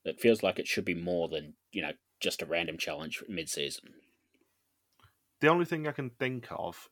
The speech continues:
Speaker 2: is maybe one of the ducks had a hint to the mole on the bottom.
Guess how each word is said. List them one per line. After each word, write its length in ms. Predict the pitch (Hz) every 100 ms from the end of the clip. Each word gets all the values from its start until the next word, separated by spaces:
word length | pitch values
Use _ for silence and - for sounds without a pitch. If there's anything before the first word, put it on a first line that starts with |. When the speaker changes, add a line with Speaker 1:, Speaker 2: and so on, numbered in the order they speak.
| -
Speaker 2:
is 200 | 95 90
maybe 460 | 95 104 104 101
one 240 | 90 92 92
of 120 | 87
the 120 | 92
ducks 600 | - 180 - - - - _ _ _
had 220 | - 90
a 60 | 87
hint 240 | 95 90 -
to 80 |
the 120 | 87 90
mole 280 | 87 87
on 140 | 85 85
the 60 |
bottom. 340 | 80 80 -